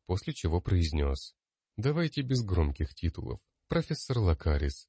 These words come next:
Академия магии Анкарна". В неформальной обстановке,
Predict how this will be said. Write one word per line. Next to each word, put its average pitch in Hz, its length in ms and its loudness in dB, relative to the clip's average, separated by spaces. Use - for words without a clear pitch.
Академия 120 640 2
магии 82 440 2
Анкарна". 76 840 2
В 80 160 0
неформальной 82 680 4
обстановке, 71 800 0